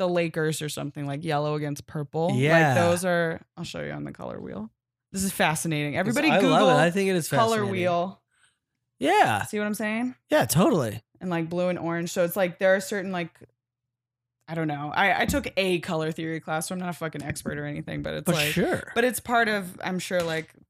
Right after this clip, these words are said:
Speaker 1: the thought process for any comic book color artist. I wa-, I would love
Speaker 2: A
Speaker 1: to
Speaker 2: hundred percent. And then when you go
Speaker 1: see
Speaker 2: beyond
Speaker 1: more.
Speaker 2: just, like, the basic version of those colors,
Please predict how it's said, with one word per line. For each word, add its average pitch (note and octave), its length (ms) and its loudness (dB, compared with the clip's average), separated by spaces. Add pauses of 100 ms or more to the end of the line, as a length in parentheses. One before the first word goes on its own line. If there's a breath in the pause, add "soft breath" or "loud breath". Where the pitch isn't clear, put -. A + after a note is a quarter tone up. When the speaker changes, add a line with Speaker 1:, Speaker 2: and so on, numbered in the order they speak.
Speaker 1:
the F3 100 -2
thought D#3+ 300 -2
process D#3 500 -4
for C#3+ 420 -8 (480)
any D3 380 -6 (340)
comic D3+ 280 -8
book C#3+ 140 -12
color C#3+ 240 -10
artist. C#3 420 -10
I F#3 60 -8
wa-, F#3+ 160 -10
I E3 160 -12
would G#3 120 -6
love E3 140 0
Speaker 2:
A C#3+ 40 2
Speaker 1:
to C#3 60 0
Speaker 2:
hundred F#3 280 4
percent. D3+ 540 0
And E3+ 120 4
then A3+ 100 6
when A3+ 100 4
you G3 80 4
go E3+ 120 6
Speaker 1:
see C#3+ 120 4
Speaker 2:
beyond E3 280 6
Speaker 1:
more. - 20 -2
Speaker 2:
just, D3+ 420 2
like, D#3 220 2
the C#3+ 100 0
basic C#3 580 2
version C#3 400 2
of C#3+ 120 2
those C#3 180 2
colors, C#3+ 560 4